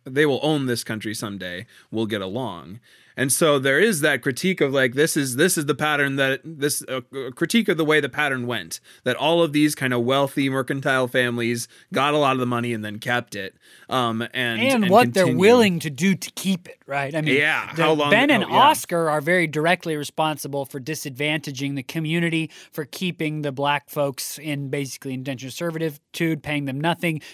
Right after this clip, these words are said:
Speaker 2: charging them high interest to the stores, ruining their community. Um, Regina, although she's connected to the family, she doesn't have a lot of power in those exchanges, so she's not quite as responsible for that.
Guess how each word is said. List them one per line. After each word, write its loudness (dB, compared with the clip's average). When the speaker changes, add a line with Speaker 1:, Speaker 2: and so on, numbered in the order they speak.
Speaker 2:
charging 0
them -4
high -4
interest -6
to -10
the -10
stores, -2
ruining 0
their -6
community. -2
Um, -4
Regina, 0
although 2
she's -4
connected -2
to -10
the -4
family, -2
she -8
doesn't 0
have 0
a 0
lot 4
of -8
power 0
in -6
those -8
exchanges, -10
so -10
she's -8
not -6
quite -2
as -6
responsible -4
for -14
that. -18